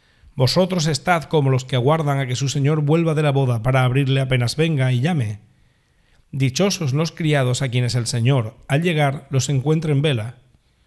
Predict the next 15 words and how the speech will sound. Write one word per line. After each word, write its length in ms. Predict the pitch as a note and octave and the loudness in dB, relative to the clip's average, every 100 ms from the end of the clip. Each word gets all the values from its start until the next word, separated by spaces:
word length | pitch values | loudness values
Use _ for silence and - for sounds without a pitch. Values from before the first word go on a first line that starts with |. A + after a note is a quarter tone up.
| _ _ _ | _ _ _
Os 220 | D3 B2+ | -2 -2
aseguro 420 | C#3 D3+ C3 D#3 F3 | -2 -2 2 2 0
que 80 | |
se 100 | D#3+ | -2
ceñirá, 540 | D#3 D3+ C3 C#3 A#2+ A#2 | -2 0 2 2 0 -2
los 180 | B2 A#2+ | -4 0
hará 160 | C3 | 0
sentar 380 | C#3 F#3 E3 F3 | 0 -2 -2 -2
a 60 | D#3 | -2
la 80 | C#3+ | 0
mesa 280 | D3 - | -2 -2
y 60 | A#2 | -4
les 220 | A#2 - | -2 -2
irá 160 | B2+ A#2+ | -2 -2
sirviendo. 600 | A#2+ A2+ B2+ A2+ G2+ | -2 0 0 0 -4